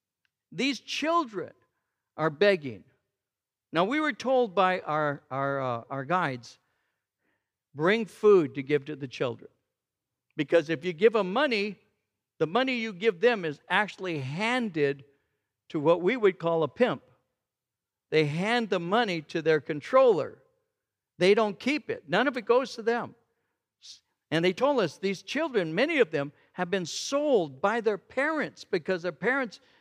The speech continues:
have no money. They've been sold into this slavery. Because poverty, when we were there, we saw was worse than anything I'd ever seen. I saw a woman breaking large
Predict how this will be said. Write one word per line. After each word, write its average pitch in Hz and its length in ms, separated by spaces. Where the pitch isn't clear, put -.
have 208 260
no 202 180
money. 190 480
They've 175 160
been 185 140
sold 220 420
into 170 260
this 143 220
slavery. 165 600
Because 165 340
poverty, 190 640
when 147 180
we 190 80
were 175 100
there, 151 540
we 147 140
saw 160 500
was 147 300
worse 170 260
than 170 160
anything 185 400
I'd 208 160
ever 151 220
seen. 180 340
I 175 100
saw 185 260
a 175 40
woman 180 340
breaking 170 460
large 156 500